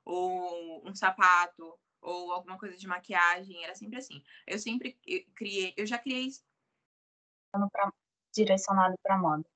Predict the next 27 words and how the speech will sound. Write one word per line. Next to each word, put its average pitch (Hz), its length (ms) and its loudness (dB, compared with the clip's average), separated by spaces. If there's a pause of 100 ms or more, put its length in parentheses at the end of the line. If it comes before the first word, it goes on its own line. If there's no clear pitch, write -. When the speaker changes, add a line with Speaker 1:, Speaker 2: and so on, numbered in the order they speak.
(200)
Speaker 1:
Sim, 214 240 -2
sempre. 208 320 -4
Speaker 2:
Então, 196 180 6
não, 226 140 10
Speaker 1:
Aí 190 200 6 (220)
Speaker 2:
não, 262 180 6 (1120)
não 233 120 4
dá, 226 180 10
gente. 190 420 0
É 208 60 8
um 214 80 8
negócio 220 360 10
assim 220 340 0
que - 160 -12
te - 260 2
puxa. 196 340 4 (680)
Speaker 1:
Exatamente. 190 800 -4
E 190 60 -2
aí, 208 320 -4 (300)
eu 208 120 2
já, 214 160 4
a 208 60 2
gente 220 280 -4
já 226 140 -2
criou, 226 320 -6
e 214 180 -4
eu, 214 260 -2